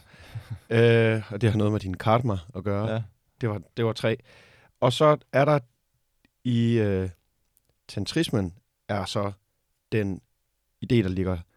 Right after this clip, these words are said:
Speaker 2: man kan sige, skridtet under, altså skridtet dybere end samsara. Det er det, der hedder mandala. Mandala, det talte vi også om sidste gang,
Speaker 1: Ja.
Speaker 2: eller forrige gang, da vi talte om buddhister.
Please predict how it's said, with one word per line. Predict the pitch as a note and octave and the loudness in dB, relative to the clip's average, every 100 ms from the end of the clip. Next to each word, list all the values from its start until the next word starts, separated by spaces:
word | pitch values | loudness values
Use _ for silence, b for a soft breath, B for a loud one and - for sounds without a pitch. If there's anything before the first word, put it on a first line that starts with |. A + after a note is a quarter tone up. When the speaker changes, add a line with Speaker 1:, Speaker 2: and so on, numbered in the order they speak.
| _ _ _ - | _ _ _ -8
Speaker 2:
man | F#2+ | -8
kan | F2+ | -4
sige, | G#2 | -4
skridtet | F#2 - B2+ A#2+ - | -4 -4 -4 -4 0
under, | D#3 G#2 D#2+ _ _ | 2 2 -4 _ _
altså | - F#2+ | -14 -12
skridtet | - A#2+ A2 G2 | -6 -4 -4 -4
dybere | A2+ A#2+ B2 F2 D#2+ F2+ - | -4 -2 -2 -6 -8 -14 -10
end | G2+ F2+ | -10 -8
samsara. | F#2+ F2 F#2 F2+ G2 F#2 b b b - | -8 -8 -4 -4 -4 -8 b b b -4
Det | A2+ | -2
er | |
det, | G#2+ | 0
der | A2 | -2
hedder | G2 G2 F#2 - | -2 -2 -4 -6
mandala. | - G2+ F#2+ F#2+ G#2 F#2 - _ _ _ _ _ _ _ _ _ _ - | -6 -6 -4 -4 -4 -6 -10 _ _ _ _ _ _ _ _ _ _ -8
Mandala, | G2 B2+ C#3+ | 0 0 0
det | A2+ | 0
talte | B2+ G#2 | 0 0
vi | |
også | B2 C#3+ | 0 0
om | |
sidste | G#2 F#2 F2+ | -4 -10 -10
gang, | E2 E2+ | -10 -8
Speaker 1:
Ja. | A2 G#2+ | -8 -6
Speaker 2:
eller | G2+ F2+ | -6 -6
forrige | - B2 A#2 | 0 0 0
gang, | F2+ - _ _ - | -4 -10 _ _ -10
da | |
vi | F#2+ | -8
talte | - G2+ | -4 -6
om | F#2+ | -6
buddhister. | - A#2+ B2+ - F2 | -10 -6 -6 -6 -10